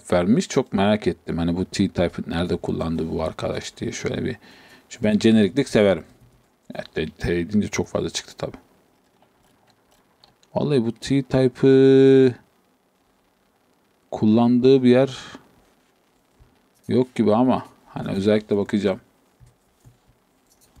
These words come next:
Böyle de nasıl bulayım böyle T'yi ya? Bu T buraya gelmiş. Aşağıda kimse kullanmamış. Benden geçmez.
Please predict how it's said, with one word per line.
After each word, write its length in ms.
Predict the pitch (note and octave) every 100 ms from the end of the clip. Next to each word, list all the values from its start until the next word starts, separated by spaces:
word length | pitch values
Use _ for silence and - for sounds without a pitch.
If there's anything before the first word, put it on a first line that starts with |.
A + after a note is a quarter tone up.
| _ _ _ _ _ _ _ _ _ _ _ _ _ _ _ _ _ _ _ _ _ _ _
Böyle 280 | - G2+ G2
de 100 | G#2
nasıl 260 | F#2 G#2+ B2
bulayım 280 | B2+ B2 A2+
böyle 200 | G2+ F#2
T'yi 320 | - G#2 F2
ya? 260 | E2 D#2 - _ _ _ _ _ _ _ _ _ _ _ _ _ _ _ _ _ _ _ _ _ _ - _ _ _ _ _ _ _ _ _ _ _
Bu 40 |
T 300 | - - B2+
buraya 260 | B2 B2+ C3
gelmiş. 540 | B2+ B2+ G#2+ D3 -
Aşağıda 320 | A2 - A#2 A#2
kimse 280 | - -
kullanmamış. 720 | B2+ C3 C3+ C3+ G2+ G2+ - - _ _ _ _ _ _ _ _ _ _ _ _ _ _ _ _ _ -
Benden 280 | F2+ F2+ G#2
geçmez. 800 | A2+ A#2 - A#2 - - -